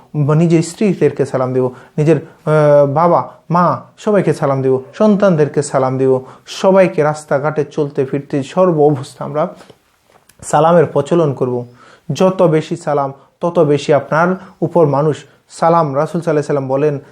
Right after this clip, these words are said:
"সালাম থেকে শ্রেষ্ঠ দোয়া, <coughs> সালাম থেকে শ্রেষ্ঠ দোয়া আর কোনো কিছুই হইতে পারে না।" কোনো মানুষকে তুমি দোয়া করতে চাও, তাকে সালাম দিয়ে দাও।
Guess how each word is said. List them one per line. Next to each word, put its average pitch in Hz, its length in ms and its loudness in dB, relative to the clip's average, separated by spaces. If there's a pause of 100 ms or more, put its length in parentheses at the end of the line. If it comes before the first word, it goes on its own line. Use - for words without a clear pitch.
(120)
"সালাম 175 640 2
থেকে 160 600 -4
শ্রেষ্ঠ - 580 -4
দোয়া, 139 420 4 (360)
<coughs> - 1700 -6
সালাম 180 340 2
থেকে 180 360 -4 (260)
শ্রেষ্ঠ 233 440 -2
দোয়া 139 300 4
আর 143 140 2
কোনো 156 260 -4
কিছুই 165 400 -4
হইতে 127 200 -8
পারে - 240 -10
না।" - 160 -16 (800)
কোনো 190 200 4
মানুষকে 185 400 2
তুমি 170 200 0
দোয়া 160 220 2
করতে 220 280 -4
চাও, 202 300 2 (200)
তাকে 156 180 -4
সালাম 147 480 -2
দিয়ে 131 160 -2
দাও। 110 260 -6